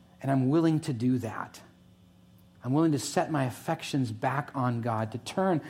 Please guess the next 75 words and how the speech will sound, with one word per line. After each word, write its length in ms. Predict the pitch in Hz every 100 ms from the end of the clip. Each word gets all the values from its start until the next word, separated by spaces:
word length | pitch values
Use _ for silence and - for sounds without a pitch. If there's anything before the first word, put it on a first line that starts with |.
| -
And 100 | 175
that's 200 | 175 214
why 100 | 208
I 40 | 180
was 260 | 190 196
with, 180 | 165 147 - -
with, 140 | 156 156
with, 140 | 147
with 160 | 143 139
health. 360 | - 233 214
I 80 | 160
was 220 | 143 135 - -
setting 260 | - 220
my 140 | 202 170
affections 420 | 143 196 - 175
on 120 | 165
whatever 360 | 156 185 277 277
I 140 | 262
wanted. 580 | 214 190 190 160 110 92 - - - -
And 100 | 170
I 60 | 170
turned 440 | 165 - 247 254
and 140 | 196 160
set 220 | 208 202
them 160 | 196 175
on 120 | 151
health. 560 | - 196 185 147 - - - - - - - - -
And 100 | 170
it 60 | 180
made 180 | 190
a 60 | 196
difference 500 | 147 208 220 208 -
in 100 | 180
my 140 | 160
life. 280 | 147 151 147
And 180 | 151 147
it's 140 | 185
the 60 | 160
same 380 | - - 294 302
with 160 | 269
God. 500 | - 277 320 262 131 98 - - - - - - - - - - - - - - - -
You 80 | 190
know, 40 |
we 120 | 254
want 180 | 302 285
to 60 | 196
just 200 | 190 -
keep 200 | 247 220
our 180 | 196
idol 240 | 175 190 208
away 140 | 208
with 180 | 147 123
God 260 | 156 180 208
on 180 | 214
our 120 | 220 220
shoulder, 400 | 247 233 208 156
and 80 |
we're 80 | 151
just 180 | 190 -
walking 360 | 120 175 226 208
through 220 | 233 226
life 280 | 247 247 208
and 100 | 135
all 200 | 156 190
of 60 |
our 80 | 196
idols, 440 | 156 170 190 196
and 120 | 170 180
we're 80 |
just 180 | 180 185
enjoying 400 | 180 147 180 190
life 200 | 185 185
with 120 | 175
our 100 | 170
idol, 380 | 165 170 196 190